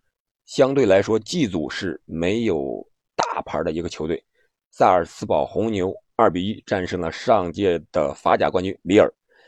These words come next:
沃尔夫斯堡一比一战平了塞维利亚，萨尔茨堡红牛积四分，排名第一；塞维利亚和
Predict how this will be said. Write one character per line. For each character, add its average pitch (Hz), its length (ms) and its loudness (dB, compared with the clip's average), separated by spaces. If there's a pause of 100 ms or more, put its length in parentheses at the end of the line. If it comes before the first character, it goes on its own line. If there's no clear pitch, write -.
(280)
沃 135 100 2
尔 110 200 8
夫 - 140 -8
斯 - 120 -12
堡 62 400 4 (220)
一 123 140 -4
比 104 160 -2
一 110 180 -6
战 87 260 0
平 - 180 -10
了 87 200 -6 (140)
塞 98 160 2
维 95 100 2
利 107 80 2
亚， 113 180 4 (960)
萨 120 100 -4
尔 107 80 -2
茨 - 140 -12
堡 107 160 2
红 101 220 -4
牛 101 200 -4
积 117 180 -6
四 - 200 -6
分， 107 300 -4
排 - 160 -8
名 92 160 -6
第 87 220 -6
一； 95 120 -6 (580)
塞 131 160 2
维 113 100 2
利 127 160 0
亚 127 140 4
和 98 400 2